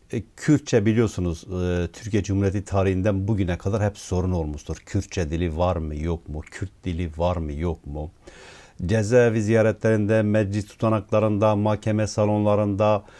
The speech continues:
resmi dairelerde, sokakta, evde, arabada her zaman sorun teşkil olmuş,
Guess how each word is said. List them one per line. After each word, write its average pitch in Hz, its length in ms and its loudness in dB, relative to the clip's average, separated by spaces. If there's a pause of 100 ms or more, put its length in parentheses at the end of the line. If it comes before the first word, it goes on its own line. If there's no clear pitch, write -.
(400)
resmi 101 480 0
dairelerde, 101 1040 4
sokakta, 104 920 -2
evde, 98 520 2
arabada 90 720 0
her 147 260 -4
zaman 101 340 -2
sorun 92 340 -2
teşkil 80 380 -8
olmuş, 76 380 -8